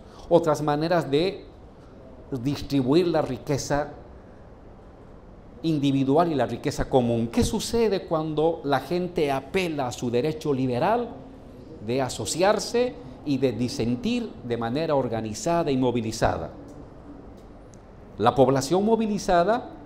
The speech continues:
germina, genera otra democracia que la que tiene,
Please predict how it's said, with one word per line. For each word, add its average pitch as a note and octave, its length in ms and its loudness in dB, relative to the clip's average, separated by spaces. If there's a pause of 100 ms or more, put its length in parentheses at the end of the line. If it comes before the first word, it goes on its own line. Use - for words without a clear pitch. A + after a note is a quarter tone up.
(280)
germina, A2 720 2 (100)
genera F#3 640 0 (420)
otra G#3+ 420 6
democracia A2+ 800 0 (540)
que B2 160 0
la A2+ 240 0
que B2 260 -2 (160)
tiene, B2+ 460 2